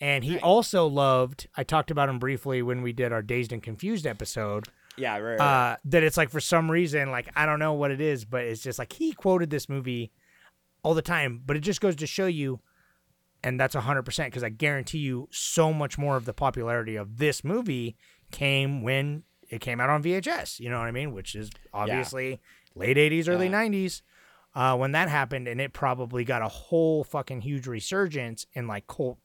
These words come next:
Speaker 1: s-, following as, as it is, you know, and became even more popular, even so, 'cause it's like, that's how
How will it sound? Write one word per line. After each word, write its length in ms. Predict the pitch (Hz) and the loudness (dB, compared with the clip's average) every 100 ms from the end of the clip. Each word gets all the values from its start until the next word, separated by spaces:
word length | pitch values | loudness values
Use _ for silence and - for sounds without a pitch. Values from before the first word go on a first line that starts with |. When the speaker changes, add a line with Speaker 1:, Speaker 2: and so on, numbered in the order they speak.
| _ _ _ _ | _ _ _ _
Speaker 1:
s-, 180 | - - _ - | -12 -12 _ 0
following 560 | 180 170 107 104 113 - _ | 4 4 2 -4 -8 -12 _
as, 200 | 131 113 - | -10 -10 -10
as 180 | 113 98 | -10 -8
it 80 | 110 | -6
is, 260 | 147 107 | -4 -6
you 100 | 107 | -10
know, 160 | 101 107 _ _ _ _ _ _ _ | -10 -12 _ _ _ _ _ _ _
and 360 | 139 120 110 110 | -6 -2 -2 -4
became 320 | 113 139 123 | -2 0 0
even 200 | 120 113 113 | 0 -4 -4
more 180 | 113 | -4
popular, 600 | 101 113 107 104 101 98 101 _ | -2 -4 -2 -4 -2 -4 -8 _
even 300 | 170 151 139 | -2 0 0
so, 280 | 107 165 110 | -2 0 0
'cause 200 | - 120 | -4 -6
it's 140 | 113 139 | -4 -4
like, 180 | 113 - | -4 -4
that's 180 | 139 - | -4 0
how 360 | 135 113 104 | 2 2 0